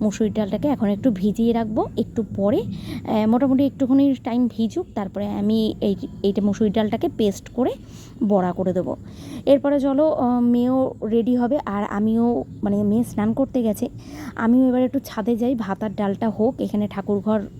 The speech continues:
সব পরিষ্কার করা, আমি মুছে টুছে দিয়েছি, ও এসে গোপালকে তুলে, আহ,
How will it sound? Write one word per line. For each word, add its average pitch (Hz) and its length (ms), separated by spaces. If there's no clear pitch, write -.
সব 220 200
পরিষ্কার 208 440
করা, 220 280
আমি 226 200
মুছে 226 300
টুছে 254 260
দিয়েছি, 233 520
ও 208 120
এসে 208 240
গোপালকে 196 460
তুলে, 226 340
আহ, - 320